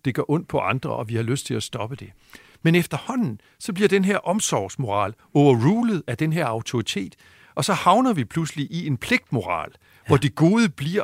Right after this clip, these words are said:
Speaker 1: at gøre det, som jeg har fået til opgave at gøre, og løse opgaven korrekt og så videre. Og da det nu er en autoritet, og derfor ikke mig som sådan, der ønsker at påføre det her individ,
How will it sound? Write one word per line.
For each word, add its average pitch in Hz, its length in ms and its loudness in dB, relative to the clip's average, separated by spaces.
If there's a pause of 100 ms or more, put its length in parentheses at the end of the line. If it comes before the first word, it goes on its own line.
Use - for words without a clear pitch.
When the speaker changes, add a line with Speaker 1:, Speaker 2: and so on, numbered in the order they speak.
Speaker 1:
at 98 100 -14
gøre 151 280 2 (100)
det, 147 160 0 (280)
som 135 180 -2
jeg 135 100 2
har 123 60 0
fået 127 240 -2
til 127 120 -6
opgave 110 580 2
at 87 60 -12
gøre, 95 300 -8 (180)
og 127 120 0
løse 180 400 2
opgaven 120 440 0
korrekt 120 440 -4
og 104 100 -8
så 127 100 -10
videre. 85 380 -16 (540)
Og 143 140 0
da 143 80 4
det 147 160 4
nu 233 140 4
er 185 160 6
en 165 80 2
autoritet, 135 720 -2
og 123 120 -6
derfor 160 300 -2
ikke 180 160 0
mig 110 420 0
som 139 160 -6
sådan, 170 420 -2
der 117 140 -4
ønsker 147 360 -2
at 120 100 -2
påføre 151 360 0
det 156 120 -4
her 147 60 -2
individ, 131 440 -6